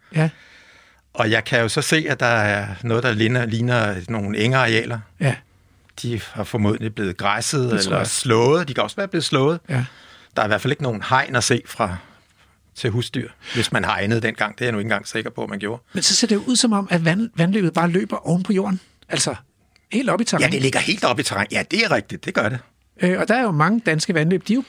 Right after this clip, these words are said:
Speaker 1: gravet ned i sådan nogle kanaler,
Speaker 2: Ja.
Speaker 1: ikke? Man skal helt hen
Speaker 2: Ja.
Speaker 1: og, og op på en brink for at kunne kigge ned
Speaker 2: Ja.
Speaker 1: på vandet, ikke?
Speaker 2: Ja.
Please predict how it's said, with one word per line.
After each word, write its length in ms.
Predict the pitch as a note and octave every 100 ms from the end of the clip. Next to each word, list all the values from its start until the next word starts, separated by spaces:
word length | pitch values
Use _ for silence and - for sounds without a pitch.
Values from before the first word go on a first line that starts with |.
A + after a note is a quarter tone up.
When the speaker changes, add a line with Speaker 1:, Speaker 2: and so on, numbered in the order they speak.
| -
Speaker 1:
gravet 320 | C3+ C3 B2+
ned 200 | C#3+ C4+
i 40 |
sådan 120 | F#3 F3+
nogle 100 | D#3+
kanaler, 300 | E3+ E3 F#3
Speaker 2:
Ja. 60 |
Speaker 1:
ikke? 120 | E3+
Man 100 | D3+
skal 160 | C#3 B2+
helt 240 | D3 C4 F3+
hen 180 | A3+ -
Speaker 2:
Ja. 160 | A2 G2
Speaker 1:
og, 300 | E3+ D#3 -
og 80 | D3
op 160 | - -
på 80 | A3+
en 100 | E3
brink 320 | D#3+ A3 D#3+
for 120 | -
at 80 | E3
kunne 160 | F#3
kigge 260 | D3 G#3+ -
ned 80 | D3+
Speaker 2:
Ja. 140 | A2+ B2
Speaker 1:
på 80 |
vandet, 320 | D#3 B2 C#3 G#3+
ikke? 120 |
Speaker 2:
Ja. 60 | A3+